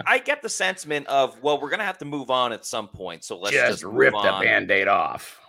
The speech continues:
Speaker 1: Right. I understand that sentiment, but the N F C South is going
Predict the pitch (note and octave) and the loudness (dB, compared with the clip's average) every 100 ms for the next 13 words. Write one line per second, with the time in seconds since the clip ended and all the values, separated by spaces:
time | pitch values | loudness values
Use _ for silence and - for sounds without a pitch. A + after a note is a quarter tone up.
0 | _ F#3+ G3+ A#2 F#2 - A3+ C#4 B3+ - | _ 2 4 6 2 2 4 4 -2 -4
1 | G3 F#3 E3+ D3+ C3+ - D#3+ D#3 - F#2+ | -4 -4 -4 -2 -4 -6 -12 -14 -16 -18
2 | _ - B3 F3 F#2+ _ _ F#3 - A#3+ | _ -4 -2 -2 -6 _ _ -12 -4 -2
3 | B3+ - A#3+ G#3+ - G#3 G#3 F#3+ F#3 D#3+ | -2 -6 -8 -10 -8 -4 -2 -2 -4 -10
4 | - D3 E3+ G3+ | -8 0 0 0